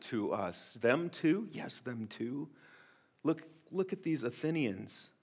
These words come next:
how they saw Paul, verse eighteen. "Some of the Epicurean and Stoic philosophers also conversed with him, and some said, 'What does this babbler wish to say?' Others said,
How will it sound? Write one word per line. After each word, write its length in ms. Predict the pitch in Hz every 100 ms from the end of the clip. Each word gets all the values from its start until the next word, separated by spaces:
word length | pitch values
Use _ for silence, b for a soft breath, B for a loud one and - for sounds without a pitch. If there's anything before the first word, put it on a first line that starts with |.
| _
how 200 | - 139
they 120 | 139 131
saw 280 | - 151
Paul, 440 | - - 165 147 101
verse 220 | 117 -
eighteen. 480 | - - - - - - _ _ _ _ _ _ _
"Some 220 | - 214 254
of 60 |
the 100 | 220
Epicurean 600 | 214 180 - 208 180 165
and 80 | 143
Stoic 340 | - 196 196
philosophers 680 | - 165 165 175 - 156 143
also 360 | 156 185 208 175
conversed 600 | 185 151 151 175 175 -
with 220 | 123 -
him, 200 | 107 82 B B -
and 120 | 143
some 220 | 262 277
said, 360 | - 147 123 - B -
'What 140 | 220
does 80 | 320
this 160 | 262 180
babbler 680 | 127 147 180 208 160 135
wish 200 | 143 -
to 120 | -
say?' 460 | - - 156 95 80 - b b b
Others 260 | 143 165 123
said, 320 | 131 123 -